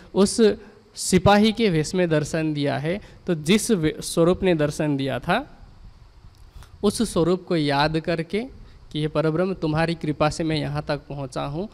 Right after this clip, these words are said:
और उस स्वरूप को भोग लगा करके उन्होंने भोजन ग्रहण किया। और भोजन ग्रहण करने के बाद में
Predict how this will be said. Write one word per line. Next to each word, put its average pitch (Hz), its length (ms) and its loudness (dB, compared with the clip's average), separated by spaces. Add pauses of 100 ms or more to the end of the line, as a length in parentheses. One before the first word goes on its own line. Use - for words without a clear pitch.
(260)
और - 340 -4
उस 190 260 -4
स्वरूप 160 280 2
को 160 100 -2
भोग 143 320 -2
लगा 139 260 0
करके 139 300 -4
उन्होंने 139 280 0
भोजन 135 440 -2
ग्रहण 131 420 -4
किया। 120 240 -14 (480)
और 165 80 0
भोजन 160 360 6
ग्रहण 175 300 4
करने 165 320 4
के 175 120 0
बाद 165 220 4
में 180 260 4